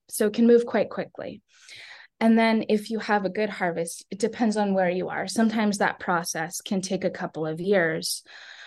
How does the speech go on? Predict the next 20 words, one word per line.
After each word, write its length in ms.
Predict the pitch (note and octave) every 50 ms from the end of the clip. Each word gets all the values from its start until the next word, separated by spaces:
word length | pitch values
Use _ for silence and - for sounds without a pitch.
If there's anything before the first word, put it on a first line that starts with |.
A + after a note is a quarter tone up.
| - - - _ _
uh, 140 | - F#3 F3 - -
especially 460 | - F#3+ G3 - G3 F#3 - G#3 F#3+
if 100 | F#3 F#3
you 140 | G3 F#3+ F3
live 260 | F3+ F3 F3 F3 E3
in 80 | E3+ E3+
a 40 |
really 220 | E3 E3+ D#3 D3+ F3
challenging 680 | - - - F#3+ F#3 F#3 F3 E3 E3 E3+ E3 - -
area, 440 | - E3 E3 E3 E3 D#3+ C2+ - - -
like, 340 | - - - - - - _ _
you 80 | G3 F3
know, 140 | E3+ -
super 440 | F3 - - - G#3 G#3 G3 - - -
early 320 | F3 F3+ E3+ E3+ E3+ E3 E3 -
frost, 400 | - D#3 C#3+ - F3+ - - D#3+
and 80 | F#3
you're 80 | F3 E3+
needing 300 | E3+ F3 E3 D#3 D#3 E3+ -
to 240 | - F#3 D#3 -